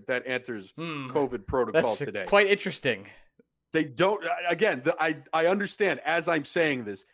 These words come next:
Speaker 1: the answer to this question is nationally televised. But good argument could be made that this game tonight should not have been played.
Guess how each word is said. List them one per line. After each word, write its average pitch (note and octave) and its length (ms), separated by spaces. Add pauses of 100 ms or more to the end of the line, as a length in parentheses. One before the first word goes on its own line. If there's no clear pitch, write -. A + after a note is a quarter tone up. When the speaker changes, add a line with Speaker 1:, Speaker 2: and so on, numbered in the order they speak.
(160)
Speaker 1:
the D3+ 180
answer G3 300
to E3 100
this C#3+ 140
question C3 420
is A2 140
nationally C3 600
televised. - 720 (680)
But E3+ 380 (1300)
good B3+ 120
argument C4+ 300
could F#3 100
be F3+ 80
made G3+ 200
that B2+ 140
this E3 180
game F3 200
tonight C3+ 400
should A2 140
not G#2 160
have F2+ 100
been F2 140
played. F#2 220